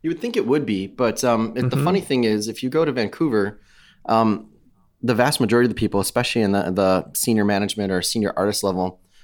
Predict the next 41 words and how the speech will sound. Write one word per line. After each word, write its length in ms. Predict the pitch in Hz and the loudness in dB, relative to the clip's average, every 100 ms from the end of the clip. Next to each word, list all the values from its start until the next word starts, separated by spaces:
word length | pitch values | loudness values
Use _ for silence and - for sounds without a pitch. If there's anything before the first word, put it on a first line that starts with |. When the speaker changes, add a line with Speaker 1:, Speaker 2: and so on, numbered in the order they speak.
| - | -6
Speaker 1:
are 60 | 107 | -2
all 100 | 107 | 0
people 220 | - 110 | 0 -2
that 120 | 98 | -2
used 160 | 92 - | -4 -6
to 60 | 87 | -4
work 160 | 90 | -4
in 80 | 80 | -4
L 160 | 80 82 | -2 -2
A, 240 | 78 82 - | -4 -6 -8
and 140 | 90 | -6
they've 100 | 90 | -2
all 140 | 90 87 | -2 -2
moved 180 | 82 | -4
over. 300 | 87 80 80 | -4 -4 -4
I 40 | 87 | -2
mean, 160 | 110 | -2
uh, 120 | 101 - _ _ _ - _ _ - - 113 - | -4 -8 _ _ _ -20 _ _ -20 -14 -10 0
all 200 | 123 196 | 4 4
of 80 | 147 | 4
these 180 | 117 | 0
things 340 | - 117 110 101 | 2 0 2 0
as 340 | 90 92 87 | 0 -2 -4
kind 160 | - 101 | -6 -4
of 80 | 87 | -4
a 80 | |
general 300 | 92 101 90 | -4 -2 -2
concept, 640 | 82 - 90 - 147 160 - | -4 -4 -4 -4 -6 -6 -6
you 40 | |
know, 60 | 98 | -6
tax 340 | - - 156 | -4 -4 -4
incentives 600 | 107 - 117 85 85 - - _ _ _ _ | -6 -2 -2 -2 -4 -10 -16 _ _ _ _
have 140 | - 113 | -4 -2
a 60 | |
purpose 360 | - 104 104 101 | -2 -2 -2 -4
that 120 | 92 | -2
I 40 | 92 | -2
think 200 | 95 98 | -4 -4
is 100 | 82 | 0
really, 400 | 110 110 92 69 | 2 2 2 0
um, 260 | 85 87 | -2 -4